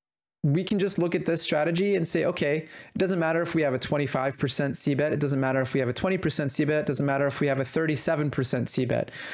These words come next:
We're gonna have a small C bet at a high frequency, right?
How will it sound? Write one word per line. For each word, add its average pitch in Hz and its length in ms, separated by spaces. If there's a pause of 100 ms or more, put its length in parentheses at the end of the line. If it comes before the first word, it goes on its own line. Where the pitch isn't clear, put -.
(440)
We're 151 100
gonna 180 220
have 151 340
a 127 140
small 139 420
C 135 240
bet - 380 (520)
at 139 120
a - 20
high 123 220
frequency, - 640 (1080)
right? 131 280